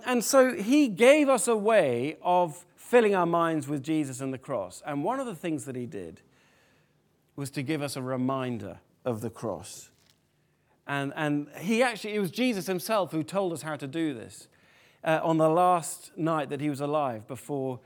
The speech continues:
he died, he had a special meal with his, with his friends.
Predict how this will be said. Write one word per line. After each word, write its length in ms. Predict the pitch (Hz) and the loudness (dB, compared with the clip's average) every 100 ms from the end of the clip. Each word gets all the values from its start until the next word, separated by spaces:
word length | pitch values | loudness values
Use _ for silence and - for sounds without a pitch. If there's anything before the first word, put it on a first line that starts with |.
| _ | _
he 120 | - 135 | -10 -6
died, 460 | 160 135 104 101 _ - | -4 -4 -6 -14 _ -12
he 140 | 151 | -8
had 180 | 151 151 | -6 -6
a 60 | 135 | -8
special 420 | - 160 - 147 | -8 -8 -8 -6
meal 340 | 160 147 117 | -4 -4 -6
with 160 | 117 117 | -10 -8
his, 300 | 127 117 - - - | -10 -10 -16 -20 -16
with 140 | 147 131 | -8 -6
his 140 | 127 | -6
friends. 680 | - 151 120 85 85 - | -4 -4 -4 -8 -18 -20